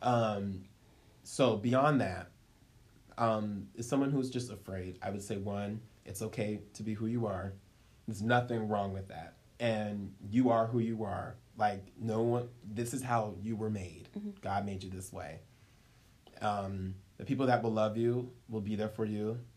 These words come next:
Speaker 2: Was
Speaker 1: And
Speaker 2: it
Speaker 1: that's
Speaker 2: as
Speaker 1: all
Speaker 2: bad
Speaker 1: you
Speaker 2: for
Speaker 1: need.
Speaker 2: you? Was, when you did, was it like, "Oh, this was, this is pretty easy. It wasn't as bad as I thought." Was it like that, or no, or was it as bad as you thought?
Speaker 1: I had a lot of weight on myself because, um,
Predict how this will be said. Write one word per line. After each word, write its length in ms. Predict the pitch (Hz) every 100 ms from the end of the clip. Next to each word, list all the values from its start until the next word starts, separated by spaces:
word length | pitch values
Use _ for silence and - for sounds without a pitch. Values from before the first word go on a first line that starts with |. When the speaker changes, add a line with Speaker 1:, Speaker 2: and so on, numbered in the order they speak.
| - - - - -
Speaker 2:
Was 200 | 254 254
Speaker 1:
And 80 | -
Speaker 2:
it 40 |
Speaker 1:
that's 140 | 269 254
Speaker 2:
as 40 |
Speaker 1:
all 60 | 208
Speaker 2:
bad 260 | 240 277 269
Speaker 1:
you 80 | 247
Speaker 2:
for 60 |
Speaker 1:
need. 80 | 285
Speaker 2:
you? 280 | 285 302 311 - - -
Was, 220 | 233 254 208
when 200 | 254 269
you 100 | 269
did, 380 | 254 277 240 214
was 160 | 226
it 260 | 233 - - -
like, 420 | 214 208 - - -
"Oh, 240 | 285 403 214
this 260 | 294 -
was, 260 | 277 254 -
this 260 | - 427
is 80 | 294
pretty 220 | - 269 285
easy. 260 | 427 359
It 80 | 277
wasn't 240 | 311 302
as 80 | 302
bad 240 | 294 311 294
as 80 |
I 100 | 294
thought." 460 | 294 330 294 190 -
Was 160 | 214 247
it 60 |
like 220 | 247 247
that, 220 | 277 285 294
or 100 | 240
no, 140 | 226
or 80 | 220
was 220 | 233 226
it 80 | 196
as 120 | -
bad 240 | 170 - 170
as 100 | -
you 80 | -
thought? 180 | 156 - - - - _ - -
Speaker 1:
I 100 | 123
had 220 | 160 175
a 40 | 131
lot 200 | 120 120
of 100 | 113
weight 180 | 123 117
on 140 | 98
myself 540 | 92 - - 92 135 - - - - - 110
because, 840 | 120 135 117 110 104 101 95 - - - -
um, 580 | 107 104 98 95 95